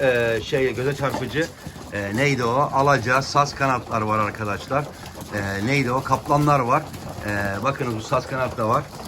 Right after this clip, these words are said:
E, bilmiyorum, birazdan sayarım ama kırmızı boyalıyı görmüyorum beyler. İnşallah sahibine gider. Belki de birazdan çıkıp gelir bulamazsa.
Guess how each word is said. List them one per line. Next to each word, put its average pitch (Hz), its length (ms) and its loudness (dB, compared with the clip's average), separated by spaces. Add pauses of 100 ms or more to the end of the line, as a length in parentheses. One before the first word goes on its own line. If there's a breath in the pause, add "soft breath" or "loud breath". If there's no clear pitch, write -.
(240)
E, 117 240 0
bilmiyorum, 175 500 6 (100)
birazdan 151 360 4
sayarım 156 460 2 (160)
ama 151 380 4 (420)
kırmızı 151 380 4
boyalıyı 156 460 6
görmüyorum 131 580 4
beyler. 104 300 0 (1080)
İnşallah 127 460 2
sahibine 123 480 2
gider. 113 240 2 (1120)
Belki 127 280 2
de 127 100 0
birazdan 127 300 0
çıkıp - 320 -6
gelir 120 240 -2
bulamazsa. 110 540 -2